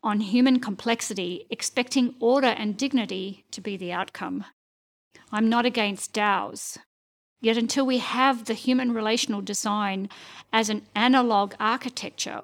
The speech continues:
working symphonically, throwing a dao over people will not coherence make? Syntropic World teaches that there is a geometry to human relationships, a geometry that is isomorphic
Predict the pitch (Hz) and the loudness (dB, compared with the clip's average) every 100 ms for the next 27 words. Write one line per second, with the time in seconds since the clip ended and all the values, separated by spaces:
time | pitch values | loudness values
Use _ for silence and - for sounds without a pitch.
0 | - 190 226 226 254 220 - - 214 - | -10 -2 0 0 -2 -4 -4 -2 -4 -2
1 | 220 262 233 - - - - _ _ _ | 0 2 0 -4 -12 -10 -14 _ _ _
2 | _ - - 240 269 294 247 196 208 208 | _ -10 0 4 4 4 2 2 2 2
3 | 190 196 208 202 190 - 226 220 180 180 | 2 0 -2 -4 -6 -4 -4 -4 -6 -8
4 | - 208 214 226 240 - - - _ - | -6 -4 0 4 4 4 -2 -14 _ -10
5 | 233 220 202 185 175 190 - 180 170 - | -6 -4 -4 -4 -6 -6 -8 -6 -8 -8
6 | - - _ _ _ _ _ - - _ | -16 -20 _ _ _ _ _ -20 -20 _
7 | _ _ - 262 247 311 320 311 262 247 | _ _ -4 -2 2 4 2 0 2 4
8 | 233 226 - - 302 311 - 208 - 220 | 2 0 -6 -4 0 0 0 -2 -4 -6
9 | 202 226 226 277 269 285 - 233 226 277 | -2 0 2 0 0 -2 -2 -2 0 0
10 | 269 - 190 196 190 202 190 180 170 196 | 0 -2 -4 -4 -8 -6 -6 -6 -4 -4
11 | - - - - - - _ 208 214 233 | -4 -6 -8 -10 -14 -18 _ -6 0 4
12 | 254 269 - 240 214 214 214 - - 247 | 4 2 0 0 2 0 0 -2 0 0
13 | - 247 233 269 269 - - | 2 0 2 2 0 -4 -8